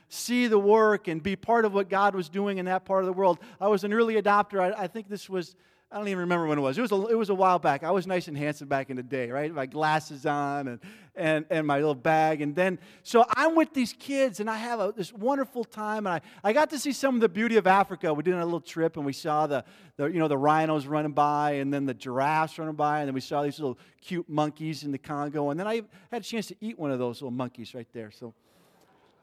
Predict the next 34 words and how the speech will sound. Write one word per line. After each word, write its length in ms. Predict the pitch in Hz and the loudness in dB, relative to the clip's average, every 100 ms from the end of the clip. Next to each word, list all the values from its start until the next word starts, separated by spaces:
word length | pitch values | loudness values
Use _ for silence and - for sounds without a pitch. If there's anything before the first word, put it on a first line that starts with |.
| _ _ | _ _
tastes 260 | - 285 277 | 0 2 4
like 160 | 233 | 2
chicken, 320 | - 233 - | 4 2 2
in 80 | 151 | -6
case 260 | - 175 - | -4 -4 -4
you're 140 | 156 | -4
wondering. 360 | 151 151 131 110 | 0 0 0 -6
So 320 | - 202 196 | 0 4 4
the, 260 | 202 220 214 - _ _ - _ _ | 6 6 6 0 _ _ -20 _ _
the, 140 | - 262 | 4 4
it 80 | 285 | 6
was 200 | 330 294 | 4 6
amazing, 840 | 320 320 320 359 392 359 - 247 | 4 4 4 4 4 2 2 -2
though, 200 | 214 214 | 4 4
to 100 | 214 | 4
be 200 | 202 240 | 2 0
able 240 | 277 302 269 | 2 0 -2
to 80 | 220 | -4
be 220 | 233 294 | -2 0
in 80 | 254 | 2
that 200 | 269 269 | 2 4
part 180 | 269 | 6
of 60 | 247 | 6
the 140 | 233 | 4
world 400 | 240 254 254 254 | 4 8 8 6
and, 120 | 214 185 - - | 2 -2 -8 -8
and 120 | 220 | -6
see 280 | - 339 359 | -6 -6 -2
these 260 | 320 233 - | -2 -4 -12
kids, 560 | - 330 381 285 170 | -10 -4 -2 -2 -6
right? 280 | 175 226 285 | -4 -2 -2
These 200 | 294 240 | -4 -6
beautiful 580 | 214 277 339 381 - 370 | -6 0 2 2 -2 -10
children. 760 | - - 330 349 359 359 294 | -10 -10 -6 -6 -6 -8 -8